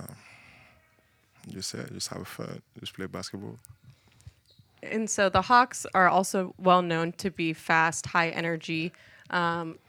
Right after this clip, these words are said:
Speaker 2: the, they have several draft picks this year where you could fall into one of those numbers. What would it mean to you to be an Atlanta Hawk?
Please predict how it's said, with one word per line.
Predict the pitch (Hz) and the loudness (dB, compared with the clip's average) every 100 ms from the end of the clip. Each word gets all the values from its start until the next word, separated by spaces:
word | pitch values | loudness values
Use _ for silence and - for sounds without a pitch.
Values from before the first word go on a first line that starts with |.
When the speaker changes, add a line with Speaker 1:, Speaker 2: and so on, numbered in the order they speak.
| - | 2
Speaker 2:
the, | 190 - | 2 4
they | 185 | 2
have | 196 175 | 2 2
several | 208 180 185 | 0 0 2
draft | 175 170 | 2 4
picks | 185 170 | 0 -2
this | - 175 | -6 -8
year | 170 170 170 | -2 0 0
where | 170 170 | -2 -2
you | 170 | -2
could | 160 175 | -6 -8
fall | - 170 | 0 0
into | 170 170 175 | 0 -4 -4
one | 170 | -2
of | 170 | -2
those | 175 175 | -4 -2
numbers. | 165 180 170 | -2 -2 -2
What | 226 | -2
would | 226 | -2
it | 220 | -2
mean | 190 170 | -4 -6
to | 175 | -6
you | 165 | -8
to | |
be | 160 160 | -8 -10
an | |
Atlanta | - - - | -10 -12 -12
Hawk? | 170 - - - | -10 -12 -14 -20